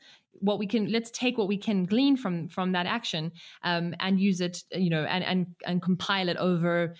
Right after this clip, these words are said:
you know, five hundred people or a thousand people. It's maybe not the best example,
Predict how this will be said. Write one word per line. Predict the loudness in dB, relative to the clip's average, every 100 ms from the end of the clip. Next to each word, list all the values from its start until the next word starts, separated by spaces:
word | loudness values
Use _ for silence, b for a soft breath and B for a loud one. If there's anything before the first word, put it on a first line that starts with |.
| B
you | -2
know, | 0 0
five | 0 -2
hundred | 0 -4 -2
people | -4 -2
or | -2 -4 -4
a |
thousand | -2 0 2 2
people. | 0 -4 -4 -6
It's | -4 -6
maybe | -2 2 4 2
not | 0 -2
the |
best | -4 -6 -4
example, | -2 0 0 -2